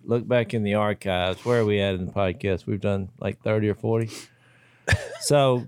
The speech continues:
go back a few, and I said that I was gonna see what they call the rough cut of our show that you created, that we did. Me, Cy, Jep,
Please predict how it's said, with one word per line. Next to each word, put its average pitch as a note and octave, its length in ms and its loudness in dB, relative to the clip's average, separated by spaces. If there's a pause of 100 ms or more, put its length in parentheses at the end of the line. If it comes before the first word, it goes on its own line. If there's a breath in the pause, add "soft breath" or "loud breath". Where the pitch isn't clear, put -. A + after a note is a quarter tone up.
(120)
go C#3+ 160 4
back D#3 320 4
a C3 60 0
few, A#2 580 2 (640)
and A#2 220 4
I A#2 380 2 (180)
said C#3 540 2
that G#2+ 120 0 (160)
I A2+ 120 2
was A2 140 0
gonna A#2 220 2
see A#2 640 -2 (100)
what G#2+ 120 -6
they G#2+ 140 0
call A#2 260 0
the E2+ 160 -4
rough F#2 460 -2
cut F#2 340 -6 (960)
of G2+ 340 0
our G2 240 -2
show G2+ 600 0
that G2 260 -4
you B2 100 2
created, A2 640 0 (220)
that F#2+ 160 -4
we G2+ 180 0
did. G2 320 -2 (180)
Me, A2+ 460 0
Cy, G#2 680 0
Jep, G2 440 0